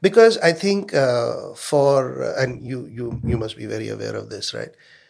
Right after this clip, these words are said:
There is the, um, what they call the general A I as opposed to the specific A I, right? I think that part for A I to understand context and interpret context is gonna take a longer time.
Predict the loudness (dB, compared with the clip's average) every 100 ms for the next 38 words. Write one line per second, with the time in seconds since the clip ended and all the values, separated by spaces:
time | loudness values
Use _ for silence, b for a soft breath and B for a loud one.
0 | b _ -2 2 4 4 0 -2 -2 -2
1 | -4 -6 -8 -6 -6 -6 -8 -10 -16 -20
2 | -20 -20 -18 -12 -8 -4 -2 -2 -2 -2
3 | 0 0 0 0 0 -2 -6 -10 _ _
4 | -8 -8 -8 -6 -6 -6 -8 -8 -8 -10
5 | -8 -6 -6 -8 -10 -6 -6 -6 -8 -6
6 | -4 -6 -6 -8 -8 B B B B B
7 | -2 0 0 2 2 0 -2 _ 2 2
8 | 2 -4 -8 -4 -4 0 2 4 4 4
9 | 2 2 -2 -4 -4 -6 -4 -4 -4 -4
10 | -6 -6 -8 -8 -16 _ _ _ _ _
11 | _ _ _ _ -8 -6 -4 -4 -6 -4
12 | -2 -2 -2 -6 -6 -8 -4 -4 -4 -6
13 | -4 -4 -4 -6 -4 -6 -6 -14